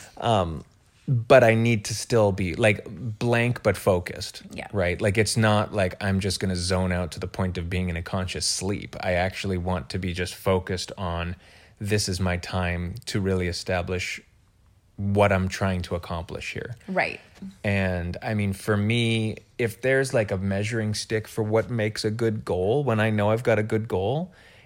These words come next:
Speaker 1: it's got to give me a little bit, like, it's gotta scare me a little bit,
Speaker 2: Mm-hmm.
Speaker 1: but it's gotta be, like, one part scary to, like, ten parts I'm, like, jacked to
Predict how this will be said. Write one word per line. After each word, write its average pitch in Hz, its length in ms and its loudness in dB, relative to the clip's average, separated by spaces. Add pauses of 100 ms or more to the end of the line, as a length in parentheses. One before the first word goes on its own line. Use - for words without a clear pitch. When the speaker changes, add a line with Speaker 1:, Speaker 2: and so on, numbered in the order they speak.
(140)
Speaker 1:
it's 120 200 0
got 127 360 4
to 113 460 0 (280)
give 131 180 4
me 131 100 2
a 113 80 6
little 123 200 4
bit, 123 180 2
like, 113 260 0
it's 110 140 -6
gotta 127 260 2
scare 107 400 -2
me 147 120 0
a 160 100 -2
little 170 220 -2
bit, 196 260 -2 (140)
Speaker 2:
Mm-hmm. 226 320 -4 (180)
Speaker 1:
but 127 260 6
it's 131 220 0
gotta 131 240 6
be, 127 120 4
like, 107 180 4
one 117 320 4
part 120 280 2
scary 123 540 0
to, 156 160 0
like, 101 240 2
ten 110 360 -2
parts 92 560 0 (120)
I'm, 101 180 -2
like, 92 220 -2
jacked 95 640 -4
to 123 120 0